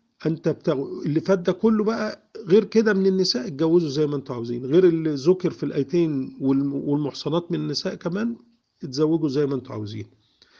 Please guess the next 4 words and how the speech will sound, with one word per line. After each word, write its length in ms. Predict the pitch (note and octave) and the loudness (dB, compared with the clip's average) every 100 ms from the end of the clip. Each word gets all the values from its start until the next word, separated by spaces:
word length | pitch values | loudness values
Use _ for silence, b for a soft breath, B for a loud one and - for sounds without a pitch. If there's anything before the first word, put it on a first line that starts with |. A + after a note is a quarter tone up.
| b b | b b
"محصنين"، 840 | D#3 F#3 - - F3 G3 A3+ A#3 B3 - - | 4 4 4 4 6 6 4 2 0 -4 -4
يعني 360 | D3 C#3 C#3+ D#3 - D#3+ - - | -2 -2 -4 -6 -8 -10 -10 2
تقصد 380 | F#3+ F#3+ E3 D3 | 2 2 -2 0
الزواج، 540 | C3 D#3+ F3+ A3 | 0 2 2 0